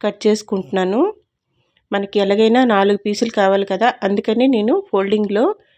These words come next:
ఇలా పెట్టుకుంటున్నానండి. ఇలా ఫోల్డింగ్ చేసినప్పుడు మనం క్రాస్ పట్టి ఒక వన్ ఇంచ్ కలుపుకుంటూ కట్ చేసుకుంటాం కదా, ఇక్కడైతే హాఫ్ ఇంచ్ కలుపుకుంటే కట్ చేసుకుంటే సరిపోతుంది.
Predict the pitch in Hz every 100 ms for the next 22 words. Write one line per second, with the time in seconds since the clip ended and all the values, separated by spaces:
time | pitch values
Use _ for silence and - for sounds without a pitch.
0 | _ 202 202 202 196 - 202 196 190 185
1 | 185 233 359 _ _ _ _ - 226 247
2 | 214 214 233 240 226 214 233 220 - 196
3 | 339 466 - _ - 214 214 214 202 214
4 | - 226 - 269 392 392 _ - _ _
5 | - - 208 214 240 226 247 220 220 -
6 | 226 220 254 226 - 226 226 208 202 202
7 | 190 190 214 294 220 220 214 214 233 208
8 | 214 220 226 233 208 - 214 208 269 226
9 | 190 208 208 208 202 262 202 - 214 180
10 | 185 190